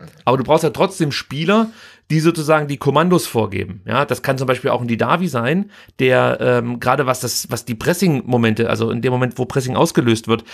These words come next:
Speaker 2: ein wichtiger Spieler war in, in, in manchen Partien. Defensiv ist das oft Endo oder, äh, in der letzten Saison war Kobel derjenige zusammen mit Anton. Das sind so dann die Spieler, die für die Defensive diese, äh, Kommandos dann oft angeben und, äh, auch von sich aus Änderungen vornehmen.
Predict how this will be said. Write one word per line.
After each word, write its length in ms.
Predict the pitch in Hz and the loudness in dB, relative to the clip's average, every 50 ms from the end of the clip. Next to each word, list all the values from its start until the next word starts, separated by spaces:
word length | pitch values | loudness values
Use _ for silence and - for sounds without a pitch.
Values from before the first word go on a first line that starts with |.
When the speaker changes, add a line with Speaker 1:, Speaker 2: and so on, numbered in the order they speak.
| - - - - | -18 -16 -10 -6
Speaker 2:
ein 100 | 127 123 | -2 0
wichtiger 340 | 151 165 - 165 147 143 131 | 0 0 0 0 0 0 0
Spieler 340 | - - 170 180 165 123 104 | 0 0 0 2 2 2 0
war 220 | 107 107 104 85 | -2 -4 -6 -4
in, 200 | 92 104 101 - | -4 -4 -4 -4
in, 160 | - 104 104 - | -4 -6 -6 -6
in 220 | - - 110 104 | -8 -8 -4 0
manchen 320 | 113 127 131 - - 117 | 0 0 0 -2 -6 -8
Partien. 420 | 104 110 101 95 - 110 98 92 90 - - - - - - | -6 -6 -6 -6 -6 -6 -8 -8 -10 -14 -18 -20 -10 -2 0
Defensiv 400 | 139 - 185 190 165 185 202 180 | 2 4 4 4 4 4 2 2
ist 140 | 165 139 151 | 0 -2 -4
das 100 | 135 - | -2 0
oft 180 | 143 139 - - | 0 -2 0 0
Endo 380 | - 156 175 175 160 131 117 | 0 2 4 4 4 4 4
oder, 420 | 113 110 110 107 107 107 104 101 101 - - - - - | 2 0 0 2 2 0 0 -2 -4 -10 -20 -20 -20 -16
äh, 300 | - - - - - - | -12 -10 -8 -6 -6 -8
in 340 | - 101 110 113 127 123 117 | -8 -10 -10 -10 -6 -4 0
der 80 | 117 113 | 0 2
letzten 240 | 127 - - 151 | 0 0 0 -2
Saison 280 | 139 127 123 135 135 131 | -2 2 2 4 4 4
war 120 | 135 131 | 2 2
Kobel 360 | - - 147 165 175 151 151 127 | 2 4 6 6 6 6 4 2
derjenige 520 | 127 127 123 120 123 120 120 113 113 117 | 2 2 2 2 2 2 2 2 0 0
zusammen 400 | 117 127 113 113 127 127 131 127 | 0 0 0 0 0 0 0 -2
mit 200 | 127 127 - - | -2 -2 0 0
Anton. 440 | 131 147 160 - 135 127 123 117 113 - - - - - | 0 0 0 0 0 0 0 0 -2 -6 -10 -20 -6 -4
Das 140 | 131 127 123 | -2 -2 0
sind 80 | 147 | -2
so 100 | 131 143 | 0 2
dann 160 | 135 143 143 139 | 2 2 2 2
die 100 | 139 131 | 0 -2
Spieler, 300 | - - 143 139 147 135 | -2 -2 2 2 2 2
die 380 | 113 127 123 123 120 107 - - - | 2 2 0 0 0 -2 -6 -12 -10
für 100 | - 127 | -6 -4
die 140 | 123 117 113 | -2 0 0
Defensive 480 | 147 156 170 165 131 120 120 107 110 | 0 2 2 0 0 2 2 2 2
diese, 420 | 101 110 104 104 110 107 98 - - _ _ _ _ _ _ _ _ _ _ _ _ _ - - | 0 -2 0 2 2 2 0 -2 -10 _ _ _ _ _ _ _ _ _ _ _ _ _ -6 -4
äh, 180 | 117 104 95 - | -4 -4 -2 -4
Kommandos 440 | - - 117 107 123 139 139 127 117 | -4 -2 0 0 2 2 2 2 2
dann 120 | 123 110 | 2 0
oft 280 | 110 117 113 - - - | 0 0 -2 0 0 0
angeben 420 | 117 123 113 113 113 113 101 110 | 0 2 2 2 2 2 2 0
und, 240 | - 104 101 101 98 | -4 -6 -6 -6 -6
äh, 520 | - - 101 - 107 107 104 - 101 98 - | -6 -6 -6 -6 -6 -6 -6 -6 -6 -8 -8
auch 280 | - - - - 120 110 | -10 -8 -6 -6 -6 -2
von 200 | - - 135 117 | 0 0 2 2
sich 220 | 110 175 - - | 2 0 2 2
aus 240 | 117 123 120 - - | 2 2 2 0 -2
Änderungen 400 | - 135 131 127 113 117 117 110 | -4 0 0 2 2 2 0 -2
vornehmen. 480 | 113 - 117 110 107 107 104 104 101 | -2 0 0 0 0 0 -2 -4 -6